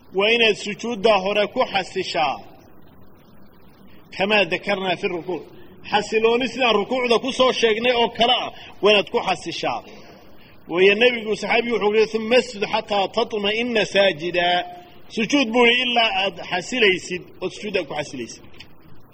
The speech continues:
Alxaadi cashar, ka koob iyo tobnaadna, aljuluusu bayna sajdatayn. Waa fadhiisiga u dhaxeeya laba sujuud dhexdooda. Waa ruknigii koob iyo tobnaad.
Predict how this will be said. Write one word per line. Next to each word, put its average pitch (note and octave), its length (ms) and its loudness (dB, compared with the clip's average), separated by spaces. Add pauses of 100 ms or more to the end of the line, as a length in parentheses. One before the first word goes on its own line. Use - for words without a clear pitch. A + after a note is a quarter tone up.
(800)
Alxaadi A#3 440 2
cashar, A3 400 -2 (1900)
ka G#3+ 160 4
koob A#3+ 260 4
iyo A#3 160 4
tobnaadna, A3 480 -2
aljuluusu G#3 560 -2
bayna G3+ 280 4
sajdatayn. E3+ 760 -2 (920)
Waa F#3 160 4
fadhiisiga G#3+ 680 2
u B3 140 2
dhaxeeya A3 480 2
laba A3 240 4
sujuud G3 300 0
dhexdooda. D#3 440 -4 (1300)
Waa D#3 140 4
ruknigii G3 540 0 (680)
koob D#3+ 200 0
iyo D3 120 2
tobnaad. B2+ 480 -10